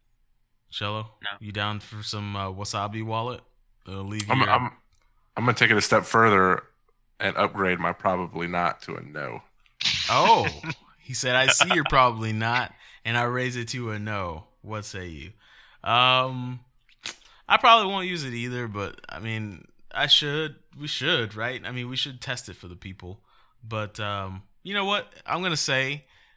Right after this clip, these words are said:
Speaker 1: uh, I'm gonna fold and say that I probably will give it a shot. I already have, like, eight wallets on my phone anyways. What's one more?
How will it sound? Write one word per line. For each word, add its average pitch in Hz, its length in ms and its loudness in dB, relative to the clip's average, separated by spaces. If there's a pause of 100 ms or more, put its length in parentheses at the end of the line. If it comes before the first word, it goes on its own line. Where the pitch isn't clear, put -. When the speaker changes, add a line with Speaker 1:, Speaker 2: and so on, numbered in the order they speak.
(140)
Speaker 1:
uh, - 320 -18 (540)
I'm 123 280 -2
gonna 139 180 -2
fold 120 640 -2 (1000)
and 110 240 -2
say 117 280 0
that 113 200 -4
I 127 140 4
probably 143 640 -2
will 117 300 -4
give 107 220 -6
it 104 80 -10
a 104 40 -6
shot. 78 320 -6
I 87 60 -4
already 110 160 -4
have, 117 160 -2
like, 101 180 -8
eight 85 220 -8
wallets 87 320 -10
on 87 100 -8
my 87 140 -8
phone 85 260 -12
anyways. 85 400 -12
What's 98 220 -8
one 98 180 -8
more? 85 360 -12